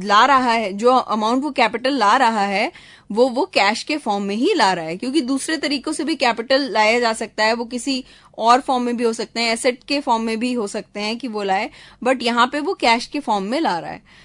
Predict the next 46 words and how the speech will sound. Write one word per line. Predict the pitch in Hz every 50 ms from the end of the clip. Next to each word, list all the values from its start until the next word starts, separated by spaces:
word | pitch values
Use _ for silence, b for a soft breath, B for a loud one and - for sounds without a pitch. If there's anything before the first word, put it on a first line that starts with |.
| B B B _ _
तो | 311 330 349 330
जो | 277 349
अफेक्टेड | 339 - - 277 - - 254 240 - _ - 403 277 294
accounts | 254 - 226 214 220 233 226 -
हैं, | 285 254 226
दो | 202 262 285
affected | 294 254 233 - 214 208 - - 302 254 262
accounts | 247 - 247 240 233 233 - 285
हैं, | 262 247
वो | 233 226 226
cash | - - 214 196 202 226 233 -
account | 285 269 - 254 254 262 269 262 285
है | 285 277 -
और | - 208 214 220
वो | 220 226 320 453 494 b b b b _ -
capital | 262 240 233 - 240 - 233 208 185
account | 170 - 170 170 156 151 170 -
है। | 185 156 - 190 _ b b b b b b b b b b -
इसके | 294 294 - - 415
बाद | 320 370 349 349 277
learners, | 277 269 269 262 277 285 302 339 294 - - - - 254
अ, | 247 240 233 226 226
जो, | 220 202 - 254 277 285 294 294 294
अ, | 269 - - - 214
अम, | 208 208 208 214 202 170 - _ - 214 214 214 208 - _
cash | 214 - _ _ - 220 214 233 285 285 -
account | 320 294 302 277 277 285 294 285
है, | 294 285 277 285 320 B B B B B B
अ, | - 214 220 202 208 214
जब | 208 202 233 226
business | 220 240 233 247 285 302 294
हम | 311 285 285
कर | 277 269 254 254
रहे | 254 254
हैं, | 254 262
cash | - 240 220 226 240 - - 302
वो | 262
लेके | 254 233 269 247 - 294
आया, | 262 254 254 254 262
तो | 262 - 277
cash | - - 233 226 247 262 -
account | 277 - 247 254 294 277
increase | - - 233 220 190 - 233 240 240 220 185
हो | 190 185 180
रहा | 175 156
है। | 165 190